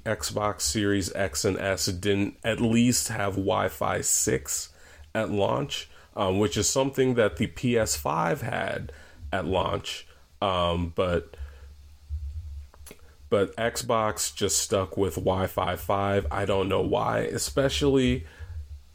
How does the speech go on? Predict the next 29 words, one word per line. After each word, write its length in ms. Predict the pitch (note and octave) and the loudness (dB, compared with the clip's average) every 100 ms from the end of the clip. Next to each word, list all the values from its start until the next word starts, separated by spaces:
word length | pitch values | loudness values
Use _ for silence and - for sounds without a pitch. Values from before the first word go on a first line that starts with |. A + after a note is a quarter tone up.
| - | -8
when 340 | A2 A2 G#2+ G#2+ | -4 2 2 2
you 140 | A2 | 0
consider 680 | - G#2+ - - G2+ G2+ F#2+ | 0 -2 0 0 2 4 4
the 160 | F2 | 2
fact 480 | F#2 - F#2 F2+ - | 0 0 0 -2 -2
that 260 | F#2+ F2+ E2 - - | 0 0 -2 -6 -6
Xbox 640 | G2+ - - F#2+ F#2 - | -6 -4 -2 0 0 -4
Cloud 440 | - - F2+ F2 F2 | -6 -2 0 -2 -2
Gaming 640 | F#2 F#2 G2+ G2+ G#2 G#2 - - - - - | -2 2 4 4 2 0 -4 -12 -10 -10 -2
exists 720 | G#2 G2+ G#2+ G#2+ - - - - | -2 0 2 2 2 -2 -2 0
and 240 | A2 F#2+ | 2 2
they 460 | F2 G#2 G#2 G2+ - - D2 - - - | 2 2 2 2 -2 -6 -6 -4 -4 -2
knew 440 | G2 G2 A2+ B2 | 0 2 6 6
they 240 | A#2 A#2 A#2 | 4 2 2
were 160 | A2+ | 2
going 340 | G2+ G#2+ A2+ A2+ | 2 2 4 2
to 180 | - A2+ | 0 0
launch 600 | G2 G2 A#2 A#2+ - - - - - | 2 4 2 0 -6 -10 -18 -10 -4
a 120 | A#2+ | -2
cloud 480 | - - A#2 A#2 A#2 | -2 0 2 2 2
gaming 400 | A#2+ A#2+ A#2+ A#2+ | 2 2 2 0
service. 640 | - A#2+ B2 B2 B2+ - - - - - | 0 0 2 2 0 -2 -4 -6 -8 -6
So 340 | - - G#2 | -2 2 2
I 200 | G2 G2+ | 2 0
don't 240 | G#2+ A2+ A2 | 2 2 4
know 160 | G#2+ | 4
why 500 | G#2 G2+ G2 F#2+ F#2+ | 4 2 2 2 0
they, 480 | F#2+ F#2+ F#2+ F#2 F#2 - - - - - | 0 0 2 2 -2 -8 -20 -20 -20 -12
um, 600 | - F#2 F2+ F2+ F2 F#2 | -6 -2 0 0 -2 -4